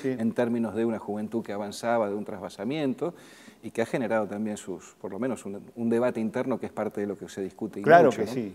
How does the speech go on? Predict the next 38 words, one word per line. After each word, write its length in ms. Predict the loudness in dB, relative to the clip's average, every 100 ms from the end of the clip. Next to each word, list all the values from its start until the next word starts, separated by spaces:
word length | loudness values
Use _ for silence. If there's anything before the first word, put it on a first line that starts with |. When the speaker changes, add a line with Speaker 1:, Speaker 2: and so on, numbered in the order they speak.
| 0
Speaker 1:
claro 200 | 2 2
que 120 | 0
sí. 200 | -6 -8 -8 -20 -2
En 100 | 6
la 140 | 6
Cámpora 380 | 10 8 10 8
lo 180 | 10 8
que 100 | 6
hay 140 | 4
es 160 | 2 0
una 220 | 0 0 2
contención. 800 | 0 2 2 4 4 4 6
Yo 120 | 4 4
creo 200 | 4 4
que 80 | 4
la 120 | 6
Cámpora 360 | 4 4 4
de-, 180 | 6 2
no 200 | 2 4
debería 420 | 6 6 4 4
estar 380 | 4 2 -2 -2 -10 -12
así 260 | -8 -2
en 80 | -2
estas 220 | 0 -4
condiciones. 500 | -4 -6 -6 -4 -4
Me, 240 | -4 -6 -8 -12 -20 -20 -20 -14
me 120 | -12
querrán 280 | -6 -4 -4
matar, 280 | -2 -2 -2
pero 180 | -4 -4
bueno. 200 | -4 -8 -16 -20 -20 -20 _
Pero 420 | 2 6 6 4 6
creo 220 | 6 6
que 240 | 6 2
debería 440 | 2 2 4 6 4
abrirse 380 | 4 0 0 -2
totalmente. 680 | -2 -4 -4 -4 -6 -8
Speaker 2:
Ujú. 280 | -12 -12 -14